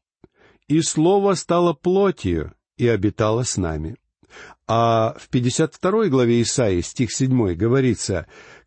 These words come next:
"Как прекрасны на горах ноги благовестника, возвещающего мир, благовествующего радость, проповедующего спасение, говорящего Сиону: воцарился Бог твой".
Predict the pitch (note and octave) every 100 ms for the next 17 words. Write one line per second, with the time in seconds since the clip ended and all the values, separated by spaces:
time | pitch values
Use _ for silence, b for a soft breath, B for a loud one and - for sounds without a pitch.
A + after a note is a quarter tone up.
0 | - E3+ F3+ - D#3 C#3+ - C3 D#3+ E3+
1 | D#3 E3 D3+ C#3+ C3 C3+ D#3 D3 - C3+
2 | D3+ C3+ B2 A2+ B2+ A2+ G#2+ C3 F3 -
3 | B2 G#2+ - F2+ D#2+ B - A#2+ C3+ A2+
4 | B2+ - C#3 C#3 C3+ - - C#3 C#3+ D3
5 | C3 F#2 - _ - B2+ C#3 A#2+ A#2 D3
6 | D#3 - D3 C#3+ - D3+ D#3 F3 F3+ B2
7 | F2+ - - B B B - C3+ B2 A2
8 | A#2+ G#2 A2 G2 - G#2 F#2 - - D#2+
9 | - D#3 F3 C#3 G2 D#2+ B B B2 A#2+
10 | A2+ A2+ A2 G2 - G2+ F2 A2 A2 A2+
11 | F#2+ D#2+ - _ - A2+ C3 B2 A#2 A2
12 | E3+ E3 - C#3+ G#2+ A#2 A2 - - F2
13 | E2 C#2+